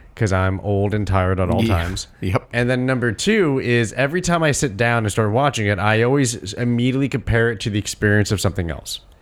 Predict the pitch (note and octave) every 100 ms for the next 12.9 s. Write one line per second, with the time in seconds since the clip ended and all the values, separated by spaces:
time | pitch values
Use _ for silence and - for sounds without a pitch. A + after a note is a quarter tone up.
0 | - - - - - B2 B2 A2 D3+ G2+
1 | C#3+ D3 D3 C3+ C#3 C3+ C3+ A2+ - B2
2 | A2+ A2+ G#2 G#2+ G2+ F2+ F2+ F2+ E2+ E2+
3 | - - E2 E2+ D#2+ B1+ - - - -
4 | G#2 F#2+ F2 D2+ A#2 A#2 A#2+ C#3+ C#3+ C#3+
5 | C3+ C3 B2 B2 A#2 G2+ F#2 A2 A2 F#2
6 | G2+ G2 F#2+ F#2+ F2+ - - - - -
7 | F#2+ - G#2+ C3 B2+ D3 C#3+ C#3 C3 C3
8 | B2+ A2 F#2+ A2+ A2+ G2+ G#2+ G#2 G#2 F#2
9 | G#2 G2 G2 F#2+ - - - G#2 F#2 D#2+
10 | C#2 - - - A2 A2+ A#2 A#2 C#3+ C#3
11 | C#3 C3 B2+ G2 G#2+ A2 F#2+ F#2+ G2+ G2
12 | F#2 - F#2+ F#2 G2 A2 - -